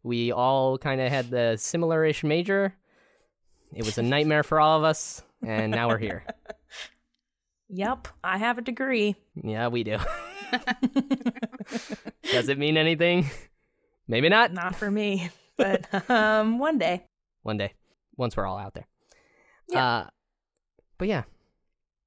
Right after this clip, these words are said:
Speaker 1: we're, we're in the midst of our Oscar season, Sydney. So,
Speaker 2: Mm-hmm.
Speaker 1: uh, we, we, we're starting to watch Oscar movies. Last week we watched Don't Look Up, uh, because it was on
Speaker 2: Cool.
Speaker 1: Netflix.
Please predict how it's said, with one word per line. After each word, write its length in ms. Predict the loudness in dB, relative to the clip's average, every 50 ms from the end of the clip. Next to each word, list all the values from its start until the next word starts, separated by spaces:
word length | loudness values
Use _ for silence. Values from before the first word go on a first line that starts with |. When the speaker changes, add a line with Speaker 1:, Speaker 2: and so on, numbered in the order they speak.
| _ -6
Speaker 1:
we're, 320 | 0 2 4 4 4 4 2
we're 140 | 2 2
in 100 | 4 4
the 60 | 4 4
midst 240 | 4 2 0 0
of 40 | 2
our 140 | 2 4 4
Oscar 400 | 4 2 2 0 -2 -6 -6 -6
season, 420 | -6 -8 -8 -8 -8 -10 -10 -12 -14 -18 _ _ _ _ _ _
Sydney. 360 | -12 -10 -10 -8 -8 -10 -12 -14 _ _ _ _
So, 480 | -10 -4 -2 0 2 2 2 2 0 0 0
Speaker 2:
Mm-hmm. 560 | -2 -2 -2 -2 -4 -4 -4 -6 -10 -10 -6
Speaker 1:
uh, 360 | -4 -2 0 0 0 -2 -2 -4
we, 380 | -4 -4 -4 -2 -2 -2 -2 -2
we, 380 | -4 -4 -2 -2 -4 -4 -6
we're 340 | -6 -6 -6 -4 -4 -4 -4
starting 240 | -4 -2 -2 -2 0
to 60 | 0
watch 240 | 0 0 0 -2 -2
Oscar 300 | -2 -2 -2 -2 0 0
movies. 300 | 0 0 0 -2 -2 -2
Last 180 | -4 -4 -4 -4
week 160 | -6 -6 -4
we 80 | -2 -2
watched 240 | -2 -2 -4 -4
Don't 180 | -4 -4 -2 -2
Look 180 | -4 -6 -4 -2
Up, 220 | 0 0 0 0 0 -4 -4 -6 -14 _ _ _ _ _ _ _ -12
uh, 380 | -8 -6 -6 -6 -6 -8 -10 -12 _ _ _ _ _ _
because 240 | -20 -18 -14 -10 -8
it 80 | -6 -6
was 100 | -6 -6
on 120 | -6 -4
Speaker 2:
Cool. 80 | -4 -2 0 0
Speaker 1:
Netflix. 300 | 0 0 -2 -6 -12